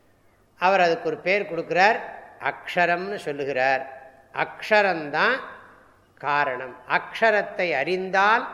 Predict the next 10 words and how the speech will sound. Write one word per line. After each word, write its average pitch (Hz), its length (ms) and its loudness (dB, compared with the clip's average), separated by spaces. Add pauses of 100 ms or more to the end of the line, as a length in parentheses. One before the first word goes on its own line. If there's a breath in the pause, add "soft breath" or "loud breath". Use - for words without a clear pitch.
(120)
நம்ம 156 160 -8
தமிழ்ல 170 320 -4
போட்டுக்கலாம், 147 440 -6 (480 soft breath)
அக்ஷரத்தை 202 840 0
அறிந்தால் 185 720 2 (400)
அனைத்தும் 226 680 0
அறிந்ததாகும். 156 960 -4 (160)
ஆ, 165 100 0 (220)
ஆ. 151 120 0 (1900 soft breath)
அக்ஷரத்தை 190 800 0